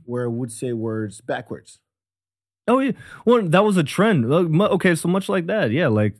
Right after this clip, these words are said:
Speaker 2: how
Speaker 1: But it, it, but th-, there was no, it, it wasn't. It became so part of the language
Speaker 2: Mm-hmm.
Speaker 1: that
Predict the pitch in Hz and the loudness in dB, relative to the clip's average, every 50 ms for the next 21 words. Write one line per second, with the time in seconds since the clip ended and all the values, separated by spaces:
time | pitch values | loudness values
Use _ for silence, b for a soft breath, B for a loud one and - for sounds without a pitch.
0 | _ _ - 110 113 147 143 127 120 120 113 110 107 107 - - 151 202 214 208 | _ _ -10 -6 -2 -2 0 0 0 0 -2 -2 -4 -6 -4 -2 0 2 2 2
1 | 202 175 202 - 190 180 156 - 156 156 175 165 147 156 170 165 139 175 175 180 | 0 -2 -2 -4 -4 -4 -4 -4 -2 0 0 0 0 -4 -8 -4 -2 0 2 2
2 | 180 180 175 151 131 165 165 165 160 160 160 160 160 151 143 139 - _ _ _ | 2 0 0 -2 -4 -4 -2 -2 0 0 0 0 0 -2 -2 -4 -8 _ _ _
3 | - 160 147 - 147 156 147 135 139 160 165 165 151 147 165 160 156 143 - _ | -6 -6 -4 -2 -2 -2 -2 -2 -2 -2 -2 -2 -2 -2 -4 -4 -4 -6 -10 _
4 | _ _ _ _ _ _ _ _ _ _ _ _ _ _ _ _ _ _ _ - | _ _ _ _ _ _ _ _ _ _ _ _ _ _ _ _ _ _ _ -4
5 | 175 160 143 190 185 190 - 202 196 180 165 - - - 185 180 185 175 - - | -2 -2 0 -2 -2 -2 -2 -2 -2 -2 -4 -6 -4 -2 0 0 0 -2 -6 -10
6 | - 156 139 160 170 160 147 151 139 120 120 127 131 135 160 190 202 180 - 135 | -8 -4 -2 -2 -2 -2 -2 -4 -6 -4 -6 -6 -4 -4 -4 -4 -6 -6 -4 -2
7 | 135 185 220 214 - _ _ _ _ _ _ _ _ - 147 143 139 131 - | 0 0 0 -2 -6 _ _ _ _ _ _ _ _ -4 -2 -2 -2 -4 -6